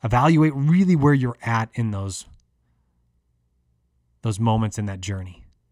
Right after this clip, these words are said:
And then realize and ask yourself the question, "Is this something that I need to crockpot in order for me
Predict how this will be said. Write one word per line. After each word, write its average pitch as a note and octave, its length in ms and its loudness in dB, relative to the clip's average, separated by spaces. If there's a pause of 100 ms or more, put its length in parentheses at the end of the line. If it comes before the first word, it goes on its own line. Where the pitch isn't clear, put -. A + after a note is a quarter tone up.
(2250)
And B2 140 -2
then A2+ 240 -2
realize B2+ 480 0
and A2+ 200 -8
ask C#3 300 -4
yourself C3+ 300 -4
the B2+ 80 -8
question, G#2+ 480 -10
"Is G#2 220 -8
this C#3 360 0
something C3+ 460 -4
that A2 240 -4
I A2 240 -2
need A2 160 -4
to G2+ 80 -8
crockpot - 480 -10 (2500)
in A#2 140 -2
order A2 200 -2
for B2 200 -6
me G2 380 -8